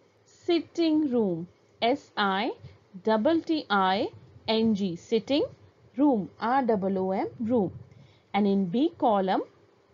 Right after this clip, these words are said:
eating. E A T I N G. Eating. Next one is sleeping. S L E E P I N G. Sleeping. Next one is living room.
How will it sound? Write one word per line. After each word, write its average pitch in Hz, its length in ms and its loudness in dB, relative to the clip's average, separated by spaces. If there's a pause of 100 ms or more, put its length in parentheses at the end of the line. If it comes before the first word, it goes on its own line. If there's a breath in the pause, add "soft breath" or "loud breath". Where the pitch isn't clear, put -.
(180)
eating. 233 480 -2 (520 soft breath)
E 285 320 -4
A 220 200 0
T 240 400 -6 (360)
I 233 320 0
N 220 300 0
G. 202 380 -4
Eating. 226 580 -2 (960)
Next 233 320 -6
one 254 220 0
is 302 260 -2 (220)
sleeping. 233 880 -2 (440)
S 269 380 -2
L 196 320 0 (580)
E 220 440 2
E 208 340 -4 (500)
P 285 280 -4
I 220 280 0
N 196 300 -2 (320)
G. 196 340 -6 (140)
Sleeping. 196 760 -4 (760)
Next 247 300 -10
one 262 220 0
is 285 280 -2
living 247 800 0
room. 202 440 0